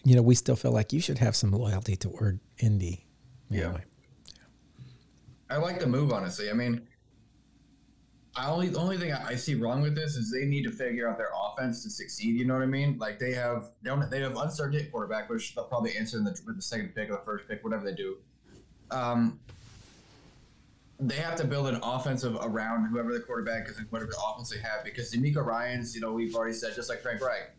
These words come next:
Speaker 2: was a, was a, a linebacker, was, has a defensive mindset. He's not gonna, I don't think he's gonna pull that Shanahan, you know, that Shanahan coaching tree, that Shanahan offense back with him because he, because he's a defensive guy.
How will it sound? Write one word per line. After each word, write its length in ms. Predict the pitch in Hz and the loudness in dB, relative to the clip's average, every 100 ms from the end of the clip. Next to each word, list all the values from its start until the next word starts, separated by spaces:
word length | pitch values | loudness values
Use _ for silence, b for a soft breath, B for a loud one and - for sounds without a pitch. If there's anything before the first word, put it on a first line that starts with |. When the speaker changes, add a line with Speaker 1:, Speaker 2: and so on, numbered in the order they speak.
| - | -6
Speaker 2:
was 180 | 120 110 | -4 -4
a, 260 | - - | -8 -4
was 120 | 127 127 | -2 0
a, 20 | - | -2
a 40 | 110 | -2
linebacker, 580 | 104 110 110 107 120 110 | 0 0 0 -2 -2 -2
was, 160 | 110 120 | -2 -2
has 140 | 104 | -4
a 40 | 117 | -2
defensive 460 | 127 123 127 120 | -2 0 -2 0
mindset. 500 | 107 110 101 107 110 - - - - - | 0 0 -2 -4 -4 -10 -20 -20 -20 -4
He's 160 | 139 143 | 0 0
not 180 | 156 165 | 0 -2
gonna, 140 | 120 | -2
I 40 | 147 | 0
don't 140 | 175 | 0
think 140 | 175 160 | 0 0
he's 140 | 143 | 0
gonna 160 | 147 123 | 0 0
pull 180 | 135 135 | 0 -2
that 180 | 120 | -2
Shanahan, 600 | - 123 127 127 120 113 113 | -6 -4 -2 -2 0 0 0
you 120 | 127 | -2
know, 120 | 117 | -2
that 120 | 110 - | -2 -6
Shanahan 380 | 139 131 123 | -4 -2 -2
coaching 340 | - 131 127 117 | -2 -4 0 0
tree, 160 | 117 | 0
that 120 | 113 - | -4 -4
Shanahan 300 | 127 120 110 | -2 0 0
offense 440 | 113 117 113 95 | 0 -2 -4 -8
back 280 | - 104 107 | -6 -6 -4
with 100 | 135 | 0
him 120 | 135 | 0
because 280 | 117 117 107 | 0 -4 -4
he, 100 | 101 | -4
because 380 | 117 117 123 123 | -4 -2 -2 0
he's 120 | 135 | 0
a 60 | 135 | 0
defensive 420 | 139 147 135 139 | 0 0 0 0
guy. 300 | 143 147 | 0 0